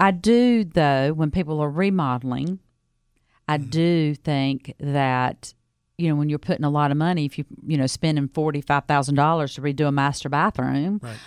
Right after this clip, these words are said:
Speaker 1: right, that you need to think about resale. You know,
Speaker 2: Yeah.
Speaker 1: it needs to match your house. It needs to stay. If you're not remodeling everything,
Speaker 2: Mm-hmm.
Speaker 1: you need to update, but still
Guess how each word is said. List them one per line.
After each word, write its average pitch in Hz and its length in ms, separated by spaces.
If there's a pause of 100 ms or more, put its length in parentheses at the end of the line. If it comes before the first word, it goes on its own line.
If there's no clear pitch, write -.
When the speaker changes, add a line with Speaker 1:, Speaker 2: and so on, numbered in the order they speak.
(140)
Speaker 1:
right, 151 440
that 156 300 (180)
you 247 100
need 269 140
to 262 80
think 254 260
about 165 540 (400)
resale. 151 580 (280)
You 175 80
know, 175 80
Speaker 2:
Yeah. 160 60
Speaker 1:
it - 60
needs 202 260
to 208 120
match 175 460
your 180 80
house. 131 540 (280)
It 170 120
needs 175 260
to 180 100
stay. 170 720
If - 160
you're 214 80
not 208 240
remodeling 175 540
everything, 233 640 (100)
Speaker 2:
Mm-hmm. 143 340
Speaker 1:
you 202 60
need 208 200
to 185 80
update, 180 580
but 160 180
still 196 480